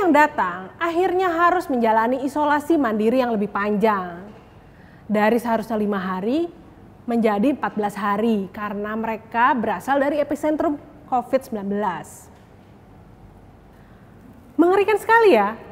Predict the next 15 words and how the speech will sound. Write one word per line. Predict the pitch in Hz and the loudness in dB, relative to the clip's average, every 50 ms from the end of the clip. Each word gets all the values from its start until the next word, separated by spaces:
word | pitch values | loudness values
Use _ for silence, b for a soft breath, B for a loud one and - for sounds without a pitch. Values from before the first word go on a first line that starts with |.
| - - - - - - - - - | -20 -20 -20 -20 -20 -20 -20 -8 0
India | 302 370 359 339 311 269 226 208 208 220 262 302 330 - - - - - | 4 6 8 8 8 8 8 8 6 4 2 2 -2 -8 -14 -14 -4 -2
sedang | 349 269 226 208 214 233 262 320 | -2 -2 0 2 4 4 4 2
terjadi | 311 311 262 226 220 220 208 202 202 | 2 -4 -4 -4 -4 -2 -2 0 0
tsunami | 262 285 - 285 254 240 220 214 220 247 269 302 285 | -2 -2 -2 -2 -2 -2 0 0 0 0 0 -2 -4
covid | - - 208 - 226 - | -6 -6 -6 -6 -4 -4
sembilan | 233 226 220 226 | -2 0 2 2
belas. | 240 247 240 233 214 208 202 196 - - - - - b b b b b b b b b | 4 4 6 4 4 4 0 -6 -10 -14 -20 -20 -20 b b b b b b b b b
Lalu | - 359 403 427 427 440 | 4 8 8 8 10 12
ada | 440 415 415 392 415 392 370 | 10 10 10 10 8 8 10
orang | 392 415 427 440 453 440 440 440 440 | 8 8 8 8 8 8 6 6 6
yang | 415 415 415 381 | 4 4 6 6
datang | 349 349 370 427 415 - - 302 262 269 294 320 339 330 - - - - - - - - - - - - - - | 6 6 4 4 2 0 2 2 4 4 2 0 -2 -4 -10 -16 -20 -20 -20 -20 -20 -20 -20 -20 -20 -20 -20 -10
ke | - - 392 - - - 302 | 0 0 0 0 -2 -6 2
negeri | 302 392 320 359 392 392 427 466 453 | 2 4 8 8 8 10 10 10 10
ini | 370 294 294 311 | 10 8 6 4